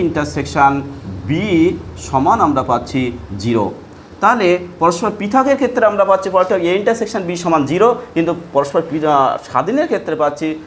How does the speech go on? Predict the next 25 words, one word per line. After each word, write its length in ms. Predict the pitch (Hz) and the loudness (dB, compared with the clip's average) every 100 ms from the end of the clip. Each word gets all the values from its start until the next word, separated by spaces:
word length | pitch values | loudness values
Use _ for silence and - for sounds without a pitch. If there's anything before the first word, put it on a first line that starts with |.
| - | -8
আহ, 120 | 139 123 | -2 0
এই 340 | 151 214 240 | 0 -2 -4
ইন্টারসেকশনের 640 | - 170 170 170 156 147 139 | -4 -2 -2 -4 -4 -4 0
মান 180 | 135 139 | 0 2
property 280 | 135 135 135 | 0 0 -2
of 80 | 135 | 0
A 100 | 139 | -2
into 180 | 127 131 | -4 -4
property 220 | 123 120 | -4 -2
of 180 | 113 107 | -4 0
B 40 | |
এর 80 | 156 | 0
সমান। 340 | - 101 92 78 - - - - - - | 0 -4 -6 -6 -14 -20 -20 -20 -20 -2
অর্থাৎ 280 | 226 262 202 | 0 2 2
এক্ষেত্রে 380 | 202 262 262 175 | 2 2 0 0
কিন্তু 280 | 165 160 | 0 0
তাহলে 200 | 156 151 | 0 0
স্বাধীন 580 | 151 - 127 139 170 254 | 0 0 0 0 -2 -2
আর 100 | 240 - | -2 0
পরস্পর 300 | 170 160 151 147 | 0 0 -2 -2
পৃথক 220 | 139 170 | -2 -2
কিন্তু 220 | 160 139 135 | -2 -4 -2
সম্পূর্ণ 540 | 135 117 123 123 120 - - - - | -2 -2 -2 -2 -2 -4 -16 -18 -2
আলাদা 360 | 139 196 156 | 2 2 2
বিষয়, 420 | 117 104 120 101 | 0 -2 0 0